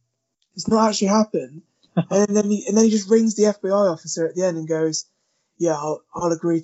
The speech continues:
Speaker 1: to it. Just leave her out of it." And he gets into the car and drives off and the movie ends. I'm like, "What?" I hate films like that.
Speaker 2: I've never
Speaker 1: Find
Speaker 2: seen
Speaker 1: it
Speaker 2: it, so
Speaker 1: such
Speaker 2: no
Speaker 1: a
Speaker 2: comment.
Speaker 1: two, I find it such a two fingers, like, where a film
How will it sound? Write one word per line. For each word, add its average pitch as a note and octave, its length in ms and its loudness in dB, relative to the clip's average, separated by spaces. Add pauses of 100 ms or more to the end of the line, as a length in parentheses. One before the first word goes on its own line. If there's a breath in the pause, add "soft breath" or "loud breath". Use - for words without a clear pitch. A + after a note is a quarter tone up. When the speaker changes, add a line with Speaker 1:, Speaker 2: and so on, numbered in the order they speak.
Speaker 1:
to C3+ 160 -10
it. - 180 -18
Just E3 220 -4
leave D#3+ 200 2
her D#3 220 0
out D3+ 100 -2
of C3+ 100 -14
it." B2+ 180 -10
And F3 100 -4
he F3+ 80 -2
gets G3 240 0
into F3+ 140 -4
the - 40 -12
car G3 160 2
and E3 100 -4
drives F3+ 260 0
off F3+ 140 -4
and F#3 120 0
the G3+ 60 2
movie G3 260 4
ends. D3 220 -6
I'm F3 140 -4
like, F#3 180 -2 (160)
"What?" B3 340 -2 (1500)
I F#3 100 -10
hate A3 380 -2
films D#3+ 320 -6
like C#3+ 180 -14
that. C3 600 -20
Speaker 2:
I've A#2 120 -12
never A2 180 -12
Speaker 1:
Find G#3+ 240 2
Speaker 2:
seen A3 60 0
Speaker 1:
it - 20 0
Speaker 2:
it, G#3+ 40 0
so - 140 0
Speaker 1:
such A3+ 80 0
Speaker 2:
no A2 100 -4
Speaker 1:
a G#3+ 40 -10
Speaker 2:
comment. A3+ 400 -2
Speaker 1:
two, - 680 -20
I F3+ 40 -6
find A#3+ 260 0
it A#3 80 -2
such A3+ 180 -4
a G#3+ 100 -10
two A#3 260 2
fingers, G3+ 640 -2 (540)
like, D3+ 280 -6 (760)
where E3 340 -2
a E3+ 80 -8
film F3 640 -2